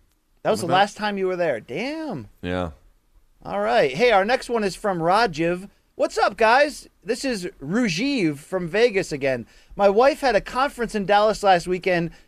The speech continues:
Speaker 1: and to kill time, I did my first in-person five K repping the merch two point oh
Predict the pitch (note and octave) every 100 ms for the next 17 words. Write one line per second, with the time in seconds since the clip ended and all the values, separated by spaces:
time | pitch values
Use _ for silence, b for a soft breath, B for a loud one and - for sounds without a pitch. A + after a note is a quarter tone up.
0 | - F3 E3+ - B3 C#4+ - B3+ G#3 E3
1 | D3+ b b - F3 G#3+ G3 F3 - A3+
2 | B3+ A#3 - A3+ B3 - B3 - G3+ -
3 | G#3+ G#3 G#3 E3+ C4 B3+ G#3+ F3+ G3 G#3
4 | F#3+ F3 F#3+ A3+ - - B3 A#3 G#3+ G#3
5 | B3+ E3